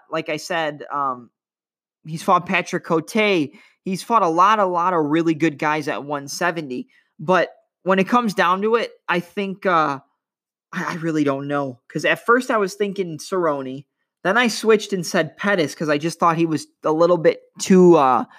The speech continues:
he had a little bit too much variety for Cowboy on the feet. And I still believe that those body shots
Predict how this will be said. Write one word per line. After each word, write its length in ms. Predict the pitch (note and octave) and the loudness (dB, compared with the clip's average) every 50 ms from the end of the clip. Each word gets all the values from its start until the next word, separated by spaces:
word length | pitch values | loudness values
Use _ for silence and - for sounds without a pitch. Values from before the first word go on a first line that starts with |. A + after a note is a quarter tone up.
| - - _ | -20 -20 _
he 140 | - F#3+ G3+ | 0 2 4
had 100 | G3+ G3 | 4 4
a 60 | F#3+ | 4
little 240 | F3+ F#3 G3 G3 F#3 | 4 4 4 4 4
bit 180 | F3 F#3 - - | 2 0 -4 -4
too 180 | - G#3 G3+ | -2 -2 -2
much 220 | F#3 F#3 E3+ E3 - | 0 -2 -4 -4 -6
variety 580 | - D3+ C#3+ C#3 C3+ C3 C#3 D3+ E3 E3+ F#3 | -6 -4 0 0 2 2 2 0 0 -2 -4
for 200 | F3+ - F#3+ F3+ | -6 -6 -6 -6
Cowboy 480 | - - G3 F3+ F#3 F3+ F3+ F#3+ F#3+ F#3 | -4 -2 -2 -2 -2 -2 -4 -6 -6 -6
on 120 | F#3 F#3+ | -6 -8
the 100 | F#3+ F#3+ | -10 -10
feet. 360 | - - A3 G#3+ G#3 G3 - _ _ _ _ _ _ _ _ _ _ _ _ _ _ _ _ _ _ _ _ _ _ _ - | -12 -10 -12 -10 -10 -12 -16 _ _ _ _ _ _ _ _ _ _ _ _ _ _ _ _ _ _ _ _ _ _ _ -10
And 100 | F#3+ G3 | -6 -2
I 80 | G#3 G3+ | -2 -2
still 280 | G3 - - A#3 A#3+ A#3 | -2 -2 0 2 2 2
believe 340 | A3+ A#3 A3 A3+ A#3 G#3+ | 2 -2 -4 -4 -4 -4
that 160 | F#3 G#3 G3+ G3+ | -4 -2 0 2
those 200 | F#3+ F3+ D3+ C3 | 2 0 0 0
body 400 | B2 D#3+ D#3+ F3 F#3+ F#3+ G#3+ G3 | 0 2 2 2 2 0 -4 -8
shots 420 | - - A3+ G#3 G3+ G3+ - - | -6 -2 -2 0 0 -2 -4 -12